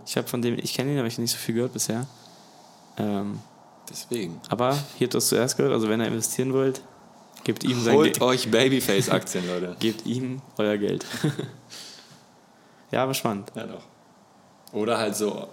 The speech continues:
Speaker 2: keine Ahnung, obvious ones, so Ken Carson oder so.
Speaker 1: Ja.
Speaker 2: Aber ich gehe auf Babyface Ray.
Speaker 1: Ich weiß nicht, ob Ken Carson den großen Durchbruch schafft. Diesen richtig großen.
Speaker 2: Oder Yeet.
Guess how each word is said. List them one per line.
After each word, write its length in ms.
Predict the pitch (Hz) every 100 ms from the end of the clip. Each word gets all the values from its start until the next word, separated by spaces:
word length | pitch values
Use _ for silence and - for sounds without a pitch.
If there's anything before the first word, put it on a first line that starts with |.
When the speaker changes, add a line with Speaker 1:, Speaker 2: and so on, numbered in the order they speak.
| - - - -
Speaker 2:
keine 260 | - 80 80
Ahnung, 120 | 82
obvious 420 | 90 92 92 92
ones, 280 | 95 92 90
so 180 | 95 90
Ken 300 | - 92 92
Carson 500 | - 90 95 95 92
oder 180 | 87 85
so. 300 | 87 90 - -
Speaker 1:
Ja. 100 | 104
Speaker 2:
Aber 360 | 104 92 90 - - - -
ich 160 | - 165
gehe 160 | - 170
auf 80 | 147
Babyface 480 | 120 120 104 - 95
Ray. 100 | - - - - - - - - -
Speaker 1:
Ich 160 | 113
weiß 240 | 107 117 -
nicht, 80 |
ob 140 | 104 -
Ken 240 | 107 101
Carson 640 | 104 104 107 107 107 101
den 160 | 98 101
großen 360 | 101 98 98 101
Durchbruch 380 | - - -
schafft. 380 | - 107 110 - - _ _ _ _ _ _ _ _ _
Diesen 300 | 104 101 90 - - _ _ _ _ -
richtig 320 | - - -
großen. 280 | - - - - _ _ _ - - _ _ _ _ _ _ _ _ _ - - 87
Speaker 2:
Oder 140 | 85
Yeet. 420 | 85 95 107 208